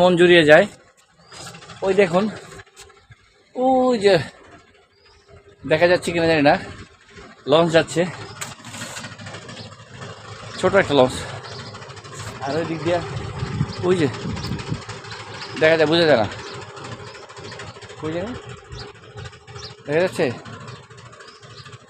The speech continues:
দেখা যায় না কুয়াশার কারণে। তো যাই হোক, ব্যায়াম তো চলবেই, ব্যায়াম চলছে অবিরাম। আপনারা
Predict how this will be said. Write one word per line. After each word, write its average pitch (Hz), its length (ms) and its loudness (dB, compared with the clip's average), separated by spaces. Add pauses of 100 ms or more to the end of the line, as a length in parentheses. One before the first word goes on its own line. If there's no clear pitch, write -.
(560)
দেখা 175 180 8
যায় 175 120 8
না 170 100 6
কুয়াশার 151 300 0
কারণে। 156 240 2 (800)
তো - 120 -8
যাই 196 160 10
হোক, 226 120 6 (2750)
ব্যায়াম 170 240 8
তো 190 40 2 (100)
চলবেই, 185 320 8 (960)
ব্যায়াম 165 240 8
চলছে 185 300 4
অবিরাম। 170 300 4 (2250)
আপনারা 170 200 4